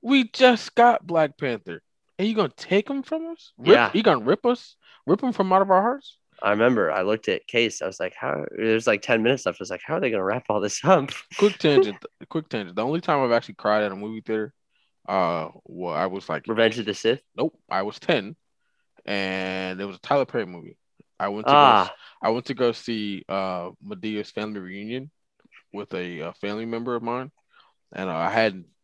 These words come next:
Speaker 1: I didn't know what domestic violence was, and then
Speaker 2: Oh,
Speaker 1: the, the first
Speaker 2: I'm gonna
Speaker 1: five
Speaker 2: stop laughing
Speaker 1: minutes,
Speaker 2: now.
Speaker 1: <laughs> the f-, the first five minutes, Blair Underwood is doing his wife dirty, and I, I was shook.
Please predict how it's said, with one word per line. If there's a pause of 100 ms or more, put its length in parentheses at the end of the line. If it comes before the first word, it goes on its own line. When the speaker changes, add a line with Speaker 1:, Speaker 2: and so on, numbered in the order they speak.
(140)
Speaker 1:
I
didn't
know
what
domestic
violence
was, (140)
and
then
Speaker 2:
Oh,
Speaker 1:
the, (180)
the
first
Speaker 2:
I'm
gonna
Speaker 1:
five
Speaker 2:
stop
laughing
Speaker 1:
minutes,
Speaker 2:
now. (140)
Speaker 1:
<laughs>
the
f-, (720)
the
first
five
minutes,
Blair
Underwood
is (200)
doing
his
wife (160)
dirty, (1200)
and
I, (140)
I
was
shook.